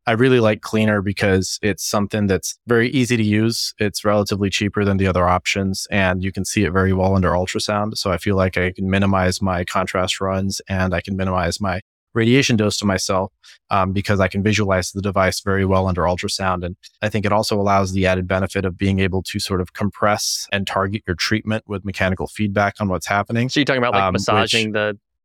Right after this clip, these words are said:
Speaker 2: the graft or the
Speaker 1: Yeah,
Speaker 2: fistula as
Speaker 1: so
Speaker 2: you're going through. Yeah, yeah, yeah. I know what you mean.
Speaker 1: Exactly. So I'll, I'll use, I'll use the, I keep that linear probe prep for the whole case 'cause sometimes I know I mean, I may need to access retrograde. And so if it's a larger fistula, you know, there's an area of aneurysm, et cetera, I'll actually compress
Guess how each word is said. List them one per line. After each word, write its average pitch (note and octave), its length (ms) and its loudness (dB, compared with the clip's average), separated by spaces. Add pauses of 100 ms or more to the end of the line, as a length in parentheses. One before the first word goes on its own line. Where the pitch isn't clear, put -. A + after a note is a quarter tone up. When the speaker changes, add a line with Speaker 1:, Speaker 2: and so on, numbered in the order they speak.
(220)
Speaker 2:
the A#2 100 0
graft G#2+ 420 -2
or - 20 -2
the G#2+ 100 -4
Speaker 1:
Yeah, G#2+ 280 4
Speaker 2:
fistula A2 160 2
as G#2+ 40 2
Speaker 1:
so G#2 120 2
Speaker 2:
you're G2+ 100 0
going G#2+ 220 -2
through. G#2 160 -2
Yeah, G#2+ 140 0
yeah, G#2+ 160 -4
yeah. G#2 120 -6
I A#2 60 -12
know A2+ 80 -2
what - 100 -12
you - 60 -14
mean. A#2 80 -10 (200)
Speaker 1:
Exactly. G2+ 460 0
So A#2+ 140 2
I'll, A#2 120 4
I'll A#2+ 140 4
use, B2 240 2
I'll A2 220 4
use A#2 240 2
the, A2+ 100 0
I A2 100 2
keep A#2 160 0
that F#2+ 140 2
linear G#2+ 320 4
probe G2+ 320 0 (140)
prep A2+ 360 -2
for G#2 200 -4
the F#2+ 80 2
whole F#2 240 0
case G#2+ 420 0
'cause G#2 160 -2
sometimes G2 420 -2
I F#2+ 120 2
know F#2+ 100 2
I F#2 120 2
mean, F#2+ 220 -4 (140)
I G2+ 120 2
may G2+ 140 4
need G2 200 -2
to F#2 180 0
access - 460 -2
retrograde. G2 580 0 (320)
And G#2 160 -2
so G#2 140 2
if F#2 100 -4
it's A2 140 -2
a F#2+ 100 2
larger G#2 380 2
fistula, G#2 640 0
you G2 100 0
know, G2 100 4
there's G2 200 0
an G2+ 80 0
area G2+ 260 2
of F#2+ 60 0
aneurysm, G2+ 520 2
et F2+ 100 -6
cetera, F#2+ 340 0
I'll G2 100 2
actually F#2 300 -2
compress G#2 720 -2